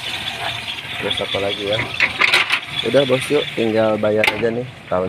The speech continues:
sembilan tujuh, empat kali empat, power steering, power, power steering, A C, pajak. Oh ya, ini pajak cuman, eh, mepet banget nih bulan ini. Tapi untuk hal lainnya ini masih panjang, bosku,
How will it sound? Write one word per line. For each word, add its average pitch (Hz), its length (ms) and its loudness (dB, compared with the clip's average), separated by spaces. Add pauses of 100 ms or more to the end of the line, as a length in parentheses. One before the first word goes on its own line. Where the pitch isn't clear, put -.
sembilan 95 400 -4
tujuh, 95 320 -4
empat 104 320 -4
kali 90 240 -4
empat, 104 320 -4
power 95 240 -4
steering, 101 400 -6
power, 90 640 -4 (480)
power 87 240 -6
steering, 92 400 -2
A 90 160 -2
C, - 240 -2 (480)
pajak. 101 400 -2
Oh 147 80 6
ya, 147 80 4
ini 151 160 2
pajak 143 400 2
cuman, 143 240 0 (720)
eh, 120 80 6
mepet 123 400 4
banget 131 320 4
nih 147 120 2 (120)
bulan 120 320 6
ini. 131 320 0
Tapi 120 560 2
untuk 107 320 -2
hal 104 160 4
lainnya 110 240 0
ini 117 160 2
masih 107 400 -2 (500)
panjang, 95 560 0
bosku, 87 240 -6